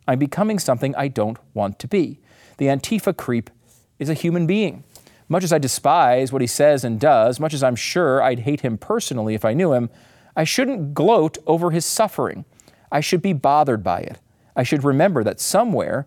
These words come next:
somebody probably loves this kid and would be crushed if he was killed. I don't care about those things. If I don't care about those things, if I reduce people to their politics, how am I better than he is?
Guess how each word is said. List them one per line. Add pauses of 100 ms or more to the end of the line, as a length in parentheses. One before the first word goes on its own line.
somebody
probably
loves
this
kid (360)
and
would
be
crushed
if
he
was
killed. (440)
I
don't
care
about
those
things.
If
I
don't
care
about
those
things, (220)
if
I
reduce
people
to
their
politics, (460)
how (320)
am
I
better (460)
than
he
is?